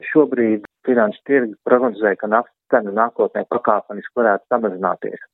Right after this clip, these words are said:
Vai tas tā būs tiešām, to mēs nezinām, bet, eh, nākotnes darījuma cenas ir acīm redzams fakts. Un nākotnes darījumi paredz, ka dažu gadu laikā naftas cena atkal, eh,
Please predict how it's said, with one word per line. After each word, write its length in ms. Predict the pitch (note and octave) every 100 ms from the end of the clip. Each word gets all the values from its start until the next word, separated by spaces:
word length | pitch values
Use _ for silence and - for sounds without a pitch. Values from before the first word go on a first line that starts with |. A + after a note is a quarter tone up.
| _ -
Vai 80 | C3
tas 160 | C3
tā 160 | - A#2
būs 240 | A#2 A#2+
tiešām, 400 | - A#2+ A#2+ G#2 G2+ _
to 80 | A#2+ A2
mēs 160 | F#2+
nezinām, 400 | E3+ D#3 G#2+ G2 - _ _ -
bet, 160 | A2 -
eh, 320 | _ - G#2+
nākotnes 640 | A2 B2+ - A#2+ G2+ G2
darījuma 400 | B2 B2 G#2 G2+ -
cenas 240 | C3 A#2 -
ir 260 | A#2+ A2 A2
acīm 320 | - - A2
redzams 320 | A2+ G#2 G#2
fakts. 320 | B2+ B2+ - - - _
Un 220 | A#2 A2 A#2
nākotnes 580 | B2 - B2 A2 A#2+ G2+
darījumi 540 | C3 D3+ B2+ B2 A#2+ A2+ -
paredz, 300 | D3 C3+ A2+ -
ka 80 |
dažu 280 | A#2 B2+ G#2
gadu 200 | A2 G#2+
laikā 400 | G#2+ A2 - G2
naftas 300 | G2+ A2+ - _ _
cena 240 | A#2 G2+ - - A2
atkal, 480 | A2 - G2+ F2+ F#2
eh, 200 | F2+